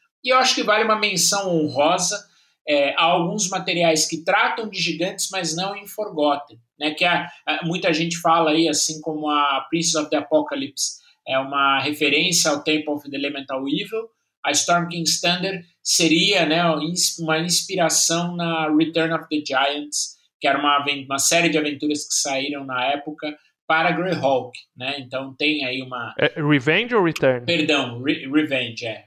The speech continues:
Speaker 1: Revenge of the Giants, se eu não me engano. É quando eles voltam, é, os gigantes invadem um reino lá em, em Greyhawk.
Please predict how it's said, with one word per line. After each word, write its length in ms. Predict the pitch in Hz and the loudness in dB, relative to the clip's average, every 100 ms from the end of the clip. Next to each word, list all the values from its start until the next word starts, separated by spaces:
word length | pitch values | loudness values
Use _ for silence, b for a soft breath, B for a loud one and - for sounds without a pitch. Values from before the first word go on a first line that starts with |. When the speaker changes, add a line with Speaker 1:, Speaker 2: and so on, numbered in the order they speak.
| - | -20
Speaker 1:
Revenge 340 | 120 143 156 | -10 -6 -4
of 120 | 151 156 | -4 -4
the 100 | 147 | -4
Giants, 300 | 127 113 - | -4 -4 -6
se 80 | |
eu 20 | 123 | -6
não 140 | 147 | -6
me 100 | 160 | -6
engano. 300 | 151 120 - _ b b b - | -8 -10 -14 _ b b b -16
É 60 | 127 | -14
quando 240 | 135 135 | -10 -6
eles 280 | 143 147 139 | 0 2 2
voltam, 680 | 131 143 160 175 214 220 233 _ _ _ - | 4 4 4 2 -2 -6 -8 _ _ _ -4
é, 200 | 131 147 | -2 -2
os 100 | 135 | -2
gigantes 320 | 147 156 147 | 0 0 0
invadem 500 | 143 135 156 160 147 | 0 2 2 2 -2
um 100 | 135 | -4
reino 360 | 127 143 139 | -2 -2 -2
lá 220 | 127 131 131 | -4 -4 -4
em, 300 | 123 120 123 | -8 -14 -20
em 120 | 123 | -14
Greyhawk. 560 | 127 117 139 170 - | -12 -4 -2 -2 -4